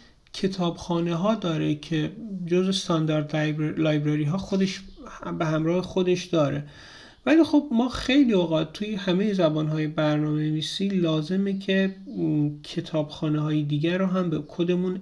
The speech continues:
اضافه کنیم. یعنی چی؟ یعنی یه آدم یه کدی تو پایتون نوشته یا یه شرکت یا یه مجموعه، اونو می‌خوایم اضافه کنیم به کتابخانه های موجودمون تو-، تا بتونیم ازش استفاده کنیم.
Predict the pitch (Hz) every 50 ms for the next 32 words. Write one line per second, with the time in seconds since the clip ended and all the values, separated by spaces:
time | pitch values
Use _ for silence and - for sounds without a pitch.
0 | - 156 147 147 147 143 143 - - 170 165 165 - 143 135 139 139 143 143 135
1 | 143 147 151 147 - - 156 147 143 147 156 165 190 190 - - 156 147 170 165
2 | 175 175 170 165 165 - 180 170 165 160 - 170 - - 151 147 147 147 - 165
3 | 160 156 151 147 143 143 143 143 - - - 156 160 180 202 190 160 151 151 151
4 | 147 - - - - - - - - - - 160 151 147 - - 156 147 143 147
5 | - - 156 151 147 - - 156 147 147 151 156 151 143 143 147 143 147 156 151
6 | 151 151 208 202 233 269 247 202 - - 185 190 190 196 - - - - - -
7 | _ _ _ _ - _ _ _ _ _ - 170 160 151 160 156 151 151 147 -
8 | - 214 208 - - 196 180 170 165 160 160 156 151 151 151 147 151 147 147 151
9 | - - - - - _ _ - 185 165 - 170 160 156 151 - - 156 151 151
10 | 143 147 151 151 151 147 147 151 170 175 180 175 170 170 165 160 - 170 160 156
11 | - - 156 147 156 156 - 170 165 160 151 147 147 151 147 147 - 147 147 -
12 | - 151 143 - 156 147 156 156 143 - - 175 170 165